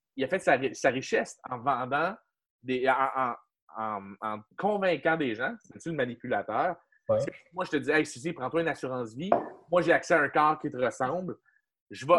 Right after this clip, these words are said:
Speaker 1: hey, faut, faut être cinglé, là, donner des coups de hache dans un visage pour plus que, pas, pas qu'on le reconnaisse.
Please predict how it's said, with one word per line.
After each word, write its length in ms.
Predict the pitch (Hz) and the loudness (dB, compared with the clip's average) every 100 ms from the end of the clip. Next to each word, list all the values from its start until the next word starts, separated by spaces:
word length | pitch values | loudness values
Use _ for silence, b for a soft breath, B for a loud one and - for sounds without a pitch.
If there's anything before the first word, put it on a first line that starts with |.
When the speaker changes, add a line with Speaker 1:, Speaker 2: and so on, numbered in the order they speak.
| 160 | 4
Speaker 1:
hey, 160 | 135 - | -2 -2
faut, 140 | 110 | 2
faut 80 | 139 | 2
être 100 | 135 | 2
cinglé, 400 | - 190 190 208 | 2 2 4 4
là, 80 | 135 | 4
donner 200 | 123 151 | 4 0
des 100 | 147 | -2
coups 180 | - 165 | -2 -4
de 40 | - | 2
hache 140 | 160 160 | 2 2
dans 180 | 147 135 | 0 0
un 120 | 131 | -2
visage 340 | 123 123 147 | 0 2 4
pour 180 | 151 156 | 2 -4
plus 120 | 156 | -6
que, 60 | 135 | -6
pas, 200 | - 131 | 2 2
pas 160 | - | 2
qu'on 140 | 131 117 | -2 -2
le 60 | |
reconnaisse. 840 | 110 117 110 104 120 180 - - | -4 -4 -4 -4 -6 -6 -10 -20